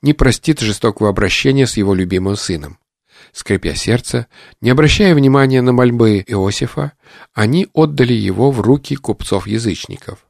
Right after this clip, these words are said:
Караван двинулся в путь и вскоре исчез из вида.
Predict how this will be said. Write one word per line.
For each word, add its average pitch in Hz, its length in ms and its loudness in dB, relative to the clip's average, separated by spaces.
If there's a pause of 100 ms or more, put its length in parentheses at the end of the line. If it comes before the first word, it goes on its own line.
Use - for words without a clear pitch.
(560)
Караван 190 640 0 (120)
двинулся 127 580 0
в - 120 -10
путь 120 440 2 (160)
и 104 120 -6
вскоре 180 460 -4
исчез - 400 -10
из 80 140 -12
вида. 78 340 -12